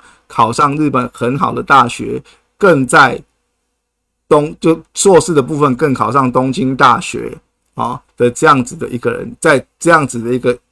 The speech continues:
你现在看到这个形象下面，他是这样子的一个人哦。好哦，这张图，佐藤琉璃，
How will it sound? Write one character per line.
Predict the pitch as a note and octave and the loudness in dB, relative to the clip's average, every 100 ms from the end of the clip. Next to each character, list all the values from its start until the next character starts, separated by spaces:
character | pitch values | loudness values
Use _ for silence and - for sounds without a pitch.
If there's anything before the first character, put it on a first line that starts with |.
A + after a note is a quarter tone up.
| _ - - | _ -20 -6
你 | C#3 A#2+ | -2 0
现 | C3 | 0
在 | C#3 | 0
看 | C#3 | 2
到 | C3 A#2+ | 2 2
这 | A#2+ | 0
个 | A#2+ | -4
形 | - A#2 A2 | -6 -8 -8
象 | A#2+ C3 A#2 | -4 -2 -2
下 | A#2+ A#2 | -4 -4
面， | A#2 | -4
他 | A#2+ | -4
是 | B2 B2 | -4 -6
这 | - D3+ | -2 0
样 | B2+ A#2+ | 0 -2
子 | - | -8
的 | - | -14
一 | - A#2 | -12 -10
个 | A#2+ | -8
人 | A#2+ A#2 A#2+ A2+ C3 | -8 -8 -8 -6 -4
哦。 | C#3+ C3+ D3+ _ _ _ _ | -2 -4 -8 _ _ _ _
好 | - B2+ | -4 0
哦， | B2+ C3+ D#3 E3+ F#3 _ _ _ _ _ _ _ _ _ _ _ | 2 2 2 0 -4 _ _ _ _ _ _ _ _ _ _ _
这 | - | -2
张 | D#3 - | 0 2
图， | - B2+ C3 D3 - _ _ _ _ _ _ | 2 2 2 -2 -8 _ _ _ _ _ _
佐 | C3+ | -4
藤 | B2+ C3+ | 0 0
琉 | D3 D3+ | 2 2
璃， | C#3 C3 C3 | 2 0 -2